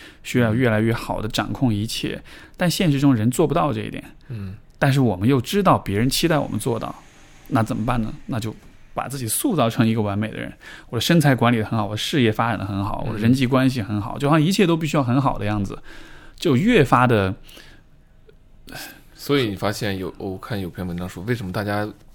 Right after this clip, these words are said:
Speaker 2: 朋友圈不更新了？
Speaker 1: 对。
Speaker 2: 你要么有的人就是，OK，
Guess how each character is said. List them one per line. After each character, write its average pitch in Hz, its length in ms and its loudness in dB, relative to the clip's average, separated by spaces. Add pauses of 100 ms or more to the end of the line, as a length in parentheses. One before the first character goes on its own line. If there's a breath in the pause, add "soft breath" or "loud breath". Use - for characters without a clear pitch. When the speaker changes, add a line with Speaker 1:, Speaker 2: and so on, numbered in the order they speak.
(140)
Speaker 2:
朋 117 160 -8
友 113 40 -4
圈 90 200 -10
不 107 120 -8
更 101 160 -8
新 107 220 -8
了？ 101 180 -10 (140)
Speaker 1:
对。 117 180 4 (360 loud breath)
Speaker 2:
你 113 100 -6
要 156 100 4
么 131 140 2
有 92 160 0
的 95 80 -2
人 98 180 -2
就 120 140 -6
是， 104 160 -10 (140)
OK， 110 360 -6